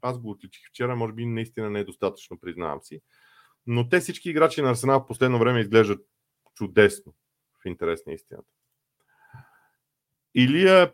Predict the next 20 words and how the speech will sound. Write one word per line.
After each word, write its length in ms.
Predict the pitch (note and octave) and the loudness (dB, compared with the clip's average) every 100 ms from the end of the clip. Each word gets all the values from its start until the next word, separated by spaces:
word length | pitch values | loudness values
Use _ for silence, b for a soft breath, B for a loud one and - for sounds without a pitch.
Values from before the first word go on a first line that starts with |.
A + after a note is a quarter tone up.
| _ - | _ -4
Пилищаров. 720 | C3 A#2+ - D#3 C3 - _ _ _ _ _ _ A2+ | -2 0 6 6 6 2 _ _ _ _ _ _ -10
Двубой, 400 | G#2+ C3 G#3 G#3 | -2 6 6 6
който 320 | F#3+ G3 - | 2 0 -6
идва 240 | E3+ E3 | -4 -2
да 180 | D3+ - | -2 -2
пок-, 220 | A#2+ - | -8 -8
само 240 | - D#3+ D#3 | -2 0 0
да 120 | B2+ | -2
покаже 360 | A#2 C#3 C#3 C3+ | 0 0 2 0
колко 240 | E3 C#3+ | -4 -6
ще 120 | B2+ | -8
изгуби 300 | A2 B2+ B2 | -6 -2 -2
Висшата 260 | A#2+ A#2+ A#2 | -2 -4 -4
лига 140 | B2 | -2
от 120 | B2 | -2
напускането 560 | G#2+ A#2 A2+ A#2+ A2+ A#2 | -6 -8 -8 -6 -6 -6
на 120 | A2 | -6
Клоп. 280 | - G2 - - | -2 -4 -2 -4
Абсолютно 500 | C3+ - C3+ A#2+ F#2 | -2 -4 -10 -8 -4
вярно. 300 | F2 D2 | -4 -6